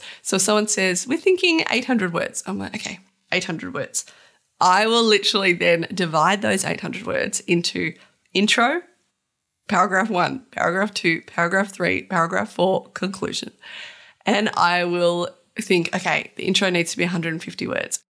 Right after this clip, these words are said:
And it sounds like a lot of work. It's actually not. I'll literally list out, "Okay, intro, hundred and fifty words,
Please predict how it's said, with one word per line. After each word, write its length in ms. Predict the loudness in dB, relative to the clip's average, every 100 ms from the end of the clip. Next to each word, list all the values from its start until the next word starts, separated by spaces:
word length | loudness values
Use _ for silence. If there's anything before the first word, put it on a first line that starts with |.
| -4
And 240 | -2 0
it 80 | 0
sounds 460 | 2 4 4 2
like 140 | 0 0
a 20 |
lot 160 | 2 2
of 100 | 2
work. 220 | 0 0
It's 100 | -4
actually 300 | -4 0 2
not. 320 | 2 2 -2 -10 -20 -6
I'll 180 | 0 2
literally 560 | 2 2 2 2 0 2
list 340 | 2 4 2
out, 320 | 2 0 0
"Okay, 320 | -4 -4 -4 0
intro, 760 | 2 2 2 2 2 0 -4 -12 _ -6
hundred 180 | -2 -2
and 100 | -2
fifty 220 | -4 -4
words, 480 | -2 2 0 0